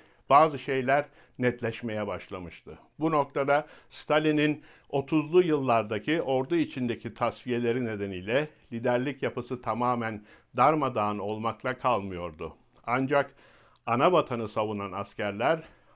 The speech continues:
Alman meslektaşlarına kıyasla oldukça yetersiz donanıma sahiptiler. Sovyet güçlerinin bazen her iki ya da üç askere bir silah düşecek şekilde Alman hatlarına saldırdığına dair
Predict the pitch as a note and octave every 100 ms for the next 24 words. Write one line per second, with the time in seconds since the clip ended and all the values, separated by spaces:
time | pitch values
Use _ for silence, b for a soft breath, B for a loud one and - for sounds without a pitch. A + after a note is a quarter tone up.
0 | _ A#2 A#2+ C3+ D#3+ D3+ B2+ - G#2+ -
1 | G2+ - A2+ G#2 G2 G#2+ G#2+ A#2+ E3+ D#3+
2 | C3+ B B - C#3 C3 D#3 D#3+ C#3+ A#2
3 | - A#2 A#2 C3+ B2+ G#2 G2+ G2 F#2 -
4 | F2+ F2+ E2 - E2+ E2 - _ _ b
5 | b b b - B2+ C3+ D#3+ D#3 A#2+ -
6 | B2+ C3 D3+ C#3 B2+ C3+ C3 C3+ B2+ -
7 | C#3+ D3+ - A#2+ - E3 D3+ C3 C3+ -
8 | F3 F3+ C#3 - - C3+ C#3 D3 b b
9 | b - F3+ F#3 - C#3 C3 - C3 C#3
10 | C3+ C#3 - A#2+ A2+ G#2+ B2+ B2 B B
11 | - B2 A#2+ C3+ B2 A#2+ - G#2+ G#2 G2+
12 | - A2 A2 G#2 A2 G#2 G#2+ G#2 G2 G#2
13 | B2